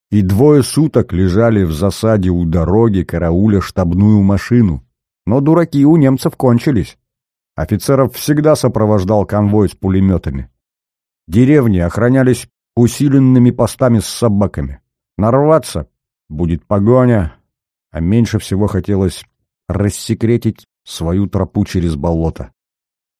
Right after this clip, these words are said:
Это был небольшой, но козырь. Группа вернулась с пустыми руками. Стояли перед капитаном Муромцевым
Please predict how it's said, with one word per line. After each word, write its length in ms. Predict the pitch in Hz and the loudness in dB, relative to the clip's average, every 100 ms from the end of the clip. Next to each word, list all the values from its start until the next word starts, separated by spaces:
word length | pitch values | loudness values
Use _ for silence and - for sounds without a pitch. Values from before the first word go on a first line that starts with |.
| _ - | _ -12
Это 160 | - 104 | -6 -2
был 160 | 117 | 2
небольшой, 720 | 120 110 107 - 120 131 95 - _ _ _ - | 2 2 0 0 -2 0 -2 -6 _ _ _ -8
но 160 | 87 | -8
козырь. 420 | - 123 123 69 - _ _ _ | -4 -4 -2 -4 -10 _ _ _
Группа 540 | 80 98 165 165 160 135 | -2 2 2 0 0 2
вернулась 640 | 135 135 156 143 127 - _ _ _ - | 4 4 2 2 2 -2 _ _ _ -20
с 100 | - | -6
пустыми 480 | 107 - 143 131 | -4 -2 2 4
руками. 680 | 120 120 - 95 76 65 - _ _ _ _ _ _ _ | 4 2 0 -4 -4 -6 -12 _ _ _ _ _ _ _
Стояли 640 | _ - 90 92 117 110 95 | _ -10 -4 -2 0 0 -2
перед 320 | 101 90 - | -4 -6 -6
капитаном 580 | - - - 117 104 98 | -12 -12 -4 -2 0 2
Муромцевым 840 | 98 117 107 92 101 92 80 | 2 2 0 0 -4 -2 -4